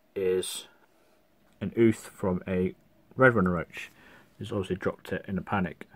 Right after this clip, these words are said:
I'll remove them. I don't really, actually, no, I'll leave it in there because they can help feed young when they start hatching.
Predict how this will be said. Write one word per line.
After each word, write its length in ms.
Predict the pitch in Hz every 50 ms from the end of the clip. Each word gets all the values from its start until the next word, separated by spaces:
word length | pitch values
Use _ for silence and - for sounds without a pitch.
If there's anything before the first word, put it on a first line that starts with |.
| - - - _ -
I'll 100 | 98 95
remove 340 | 98 98 95 92 90 90
them. 200 | 87 85 87 90
I 100 | 87 87
don't 200 | 87 - 95 - - -
really, 340 | 87 87 87 87 92 - - - _ _ _ _ _ _ _ _ _ _ _ _ _ _ _ _ _ - _ _ -
actually, 220 | 160 135 - - 143
no, 160 | 135 131 123
I'll 80 | 120
leave 160 | 117 117 110 107
it 80 | -
in 80 | 110 98
there 260 | 95 92 92 92 - - -
because 360 | 101 95 - 95 92 - - _ _ -
they 100 | - 98
can 120 | 92 - 90
help 180 | - - -
feed 220 | - - 95 92 92
young 200 | 92 87 85 87
when 120 | 87 87
they 80 | 87 87
start 200 | - - - 92
hatching. 300 | 92 90 - - 90